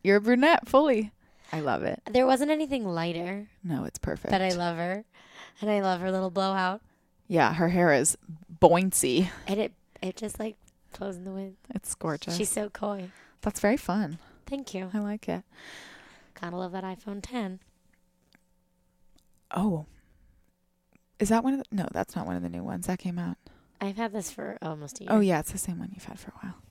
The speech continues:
Speaker 1: I still have a, a six S, my first iPhone. I
Speaker 2: Oh.
Speaker 1: don't want it to die. I love it. So Carrie goes on a blind date, but we don't know it yet. She's just in a bar, and she's like, "Ted," to different cute guys who walk by.
Speaker 2: "Ted?"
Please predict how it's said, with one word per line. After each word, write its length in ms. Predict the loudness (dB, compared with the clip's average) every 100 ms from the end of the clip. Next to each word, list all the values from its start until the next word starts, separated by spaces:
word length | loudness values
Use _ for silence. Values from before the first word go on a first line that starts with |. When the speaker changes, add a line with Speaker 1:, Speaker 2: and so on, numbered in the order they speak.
| -10 -4
Speaker 1:
I 80 |
still 200 | 0 2
have 100 | 0
a, 60 | -4 -6
a 40 | -8
six 280 | -8 -6 -4
S, 260 | -4 -6
my 100 | -10
first 280 | -10 -10 -10
iPhone. 420 | -12 -10 -10 -12 -16 _ -20 _ -6
I 80 |
Speaker 2:
Oh. 20 | -2
Speaker 1:
don't 240 | -2 -2
want 160 | -4 -6
it 80 | -8
to 80 |
die. 320 | -8 -6 -6 -6
I 40 |
love 120 | -8 -8
it. 180 | -10 -10 _ -20 -20 -20 -20 -20 -20 -20 -10
So 460 | 2 6 8 8 4
Carrie 420 | 4 8 8 6
goes 380 | 8 8 8 6 2
on 80 | 2
a 60 | 2
blind 300 | 2 2 0
date, 260 | -2 -2 _ -20 -20 -20 -20 -20 _
but 100 | 4
we 80 | 4
don't 180 | 6 4
know 140 | 4
it 60 | 2
yet. 260 | 2 0 0
She's 200 | 0 2
just 200 | 2 6
in 80 | 6
a 40 |
bar, 420 | 8 8 8 4 -4
and 80 | -4
she's 200 | -2 0
like, 160 | -2 _ 6
"Ted," 260 | 8 8 4 -4
to 100 | 0
different 320 | 2 2 0
cute 160 | -2 0
guys 280 | 2 2 2
who 100 | 0
walk 200 | 0 0
by. 300 | -2 -2 -4 _ _
Speaker 2:
"Ted?" 300 | -2 2 2